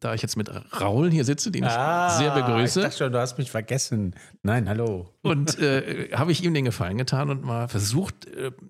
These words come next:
Speaker 1: äh, Tracks zusammenzustellen, die er vielleicht nicht sofort auf dem Schirm hat, aber die er womöglich gut findet. Und mal sehen, ob es funktioniert. Ähm,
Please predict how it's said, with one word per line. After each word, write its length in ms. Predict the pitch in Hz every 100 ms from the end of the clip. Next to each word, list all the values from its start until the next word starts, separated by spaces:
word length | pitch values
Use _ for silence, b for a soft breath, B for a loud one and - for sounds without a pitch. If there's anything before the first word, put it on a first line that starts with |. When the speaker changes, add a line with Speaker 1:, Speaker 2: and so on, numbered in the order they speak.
| - -
Speaker 1:
äh, 300 | - 120 120
Tracks 420 | - - 160 -
zusammenzustellen, 680 | - 123 131 151 139 131 131
die 100 | 117
er 40 | 110
vielleicht 280 | 113 104 -
nicht 200 | 117 - - _ _ _ _
sofort 720 | 101 110 - - 175 - 127 127
auf 120 | 127
dem 80 | 123
Schirm 320 | - 135 139
hat, 180 | 139 -
aber 160 | 143
die 160 | 120 131
er 180 | 147 147
womöglich 400 | 151 165 92 -
gut 220 | 208 -
findet. 500 | - 98 82 - - -
Und 360 | 127 131 127 B B B B
mal 160 | - 135
sehen, 200 | 160 190
ob 120 | 156
es 100 | -
funktioniert. 720 | 170 151 - 127 98 82 104 - B B B B -
Ähm, 840 | - 139 143 147 143 147 143 -